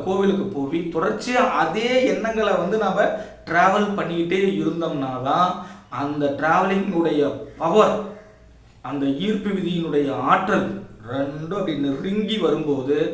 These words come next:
உங்களுக்கு அந்த காரியம் சக்சஸ் கொடுக்க ஆரம்பிச்சிடும். அப்ப ஈர்ப்பு விதியினுடைய ரகசியம் என்ன அப்படின்னா, பாசிட்டிவா மட்டும் திங்க் பண்றது தான் அவருடைய வேலை. அப்போ only பாசிட்டிவ்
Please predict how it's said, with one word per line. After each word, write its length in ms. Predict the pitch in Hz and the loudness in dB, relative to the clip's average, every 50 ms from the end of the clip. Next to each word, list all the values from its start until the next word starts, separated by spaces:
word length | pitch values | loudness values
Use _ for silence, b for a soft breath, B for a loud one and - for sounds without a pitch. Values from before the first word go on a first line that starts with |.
| B B B B - 151 | B B B B -10 -6
உங்களுக்கு 380 | 170 170 160 135 - - - 214 196 - | -4 -2 -2 -2 -2 -2 -2 -2 -2 -2
அந்த 160 | 147 147 147 143 120 - | -2 -4 -4 -4 -4 -2
காரியம் 420 | 143 156 160 156 - - - - - - | 0 0 0 0 -2 -4 -6 -6 -8 -8
சக்சஸ் 320 | 139 - - 143 135 - - | -10 -10 -10 -12 -14 -14 -14
கொடுக்க 200 | - 117 120 120 123 | -14 -12 -10 -10 -10
ஆரம்பிச்சிடும். 460 | 120 117 107 107 101 - - - - - - - B B B B B B B B - | -10 -10 -10 -10 -12 -12 -14 -16 -20 -20 -20 -20 B B B B B B B B -4
அப்ப 180 | - 185 180 165 170 202 | -2 0 0 0 0 0
ஈர்ப்பு 240 | 247 294 285 - 226 214 | 0 0 0 0 0 0
விதியினுடைய 480 | 214 208 196 196 196 185 180 165 160 156 143 147 | 0 0 0 0 2 2 2 2 2 2 2 0
ரகசியம் 480 | 147 - - - - 208 202 180 - - 170 | 0 -2 -4 -4 -4 -2 -2 -2 -2 -2 -4
என்ன 120 | 170 190 202 196 175 | -4 -2 -2 -2 0
அப்படின்னா, 360 | - 165 151 143 139 139 143 147 143 B B B B B - - | 0 0 0 2 2 4 2 2 0 B B B B B -6 -2
பாசிட்டிவா 680 | 165 175 196 202 202 - - - 190 175 170 160 165 156 139 131 127 143 | 2 2 4 4 2 0 -2 -2 -4 -4 -2 0 0 0 0 0 0 -2
மட்டும் 380 | 165 - - - 226 220 - - - - | -4 -6 -6 -6 -6 -4 -4 -6 -6 -8
திங்க் 220 | 160 151 151 - | -8 -8 -8 -6
பண்றது 320 | 165 143 135 135 131 123 120 131 | -6 -6 -6 -6 -6 -6 -2 0
தான் 180 | 175 208 - - - | 2 2 2 0 -2
அவருடைய 280 | 131 - - 131 127 113 110 107 | -6 -6 -6 -8 -8 -8 -8 -8
வேலை. 180 | 104 104 104 - - - - - - - - B B B B B B B B B - | -8 -10 -10 -12 -16 -18 -20 -20 -20 -20 -20 B B B B B B B B B -4
அப்போ 160 | - - 175 160 143 147 165 185 | -2 -2 -2 -2 0 0 2 4
only 320 | 190 220 226 233 247 262 277 277 - - - | 4 4 2 2 2 2 2 2 2 0 0
பாசிட்டிவ் 480 | 190 196 214 214 202 - - 226 220 | 0 2 2 0 -2 -4 -4 -4 -4